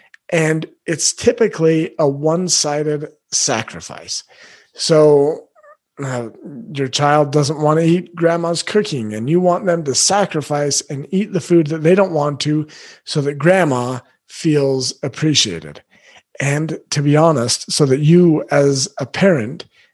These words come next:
feel good about your parenting. So people-pleasing, when we can free our children and let them know that, "Hey, you know what? It isn't your job to make them feel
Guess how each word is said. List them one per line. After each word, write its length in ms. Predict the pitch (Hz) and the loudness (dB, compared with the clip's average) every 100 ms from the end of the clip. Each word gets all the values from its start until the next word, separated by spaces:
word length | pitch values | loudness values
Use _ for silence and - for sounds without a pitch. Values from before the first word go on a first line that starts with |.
| _ _ | _ _
feel 680 | - - 123 123 123 120 - 151 | -14 -4 -2 0 -2 -4 -8 -6
good 220 | 156 156 | -2 0
about 260 | 143 143 143 | 0 -2 -4
your 120 | 120 | -4
parenting. 500 | 160 160 92 - - _ _ - - - _ _ - | -2 -2 -6 -14 -20 _ _ -20 -20 -20 _ _ 0
So 400 | 175 160 - - - | 2 2 0 -10 -4
people-pleasing, 960 | 220 240 240 175 170 156 165 165 175 - _ _ _ _ _ _ _ _ _ _ _ _ | -2 0 -2 2 2 2 2 0 -2 -8 _ _ _ _ _ _ _ _ _ _ _ _
when 380 | 160 156 151 151 | -2 0 2 2
we 180 | 190 233 | 2 2
can 460 | - 196 185 185 - | 2 2 2 -2 -8
free 680 | - - - 175 185 185 196 - | -14 -10 2 4 4 2 -4 -4
our 200 | 147 147 | -2 -2
children 500 | 135 - 135 110 107 | 0 -2 -2 -4 -6
and 120 | 107 | -4
let 200 | 127 147 | -2 0
them 120 | 135 131 | 0 0
know 220 | 139 120 | 0 0
that, 140 | 117 | 0
"Hey, 80 | 131 | -2
you 160 | 117 110 | -2 -4
know 160 | 131 | -2
what? 320 | 123 131 - - - - _ _ | -2 -4 -6 -12 -20 -20 _ _
It 160 | 185 185 | 2 4
isn't 320 | 151 165 160 | 2 0 0
your 140 | 143 | 0
job 500 | 135 123 123 143 175 - _ - | 2 2 2 0 -2 -10 _ -8
to 100 | 135 | -4
make 300 | 127 127 - | -4 -4 -4
them 200 | 139 127 | -6 -4
feel 480 | 135 120 113 120 | -4 -2 -2 -4